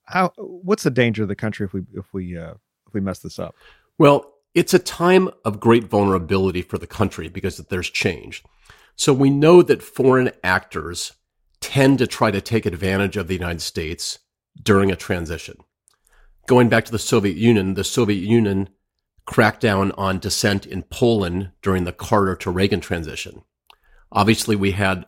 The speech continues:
Speaker 2: the Iran hostage crisis where the Iranians leveraged that situation to affect both the election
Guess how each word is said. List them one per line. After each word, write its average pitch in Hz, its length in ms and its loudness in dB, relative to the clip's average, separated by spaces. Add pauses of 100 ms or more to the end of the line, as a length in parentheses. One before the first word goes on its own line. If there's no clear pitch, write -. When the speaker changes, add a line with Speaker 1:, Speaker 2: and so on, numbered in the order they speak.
Speaker 2:
the 104 80 -4
Iran 95 460 0 (140)
hostage - 440 -2
crisis 87 460 -6
where 92 160 -2
the 92 100 -2
Iranians 95 600 0
leveraged 92 420 -2
that 85 180 -6
situation 85 540 -8
to 95 100 -8
affect 87 280 -8
both 92 160 -4
the 92 80 -4
election 85 560 -6